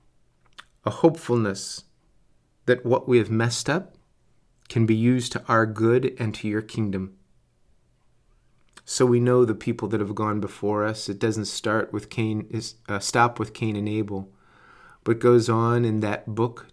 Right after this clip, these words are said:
to speak of people like Enoch and Noah and Abraham and Sarah, of many others that are listed who gave of themselves in sacrificial ways because they had a faith.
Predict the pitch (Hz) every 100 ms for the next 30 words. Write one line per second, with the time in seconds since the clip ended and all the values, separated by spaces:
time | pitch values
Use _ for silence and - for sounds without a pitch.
0 | - 110 - - 117 123 - 107 - -
1 | 131 123 101 98 98 101 - 135 113 101
2 | 98 107 104 107 113 107 98 - 113 113
3 | 117 110 104 101 98 101 98 - 117 107
4 | 101 - _ _ _ _ _ _ _ _
5 | _ _ _ _ _ _ _ _ - 123
6 | 120 - 135 135 139 131 127 131 120 107
7 | 120 120 117 123 - - 110 113 - _
8 | _ _ _ - 131 120 127 127 120 120
9 | 123 120 - 117 120 120 113 - _ _
10 | - 113 - - 160 160 120 - 120 -
11 | 104 107 110 101 101 98 98 101 - 104
12 | 107 104 113 95 - - 110 92 80 -
13 | - -